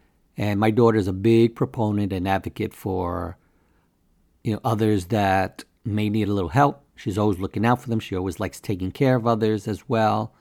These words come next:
spending time with them, and sharing what she has, sharing the good things that she has. And she's very open about it. Um, she opens up a lot to my wife, you know, versus me. But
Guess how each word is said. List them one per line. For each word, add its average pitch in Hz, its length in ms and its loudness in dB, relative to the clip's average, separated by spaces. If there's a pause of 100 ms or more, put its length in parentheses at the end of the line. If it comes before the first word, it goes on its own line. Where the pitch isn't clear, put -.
(320)
spending 98 380 -2
time 117 280 2
with 107 140 0
them, 104 320 -2 (160)
and 104 180 -4
sharing 104 520 0
what 92 480 -4 (440)
she 117 280 0
has, 85 220 -4
sharing 113 260 0
the 104 60 0
good 139 200 -4
things 95 300 -6
that 87 100 -10
she - 180 -10
has. 85 380 -10 (400)
And 131 100 -2
she's 151 120 0
very 156 240 8
open 110 260 4
about 82 340 -4
it. - 200 -16
Um, 113 340 -12
she 98 460 -4
opens 113 320 0
up 101 120 -2
a 107 40 -2
lot 104 240 0
to - 80 -8
my 98 120 -2
wife, 90 380 -6 (1000)
you 127 140 -4
know, - 40 -14 (220)
versus 107 340 0
me. 95 280 -2 (760)
But 95 360 -2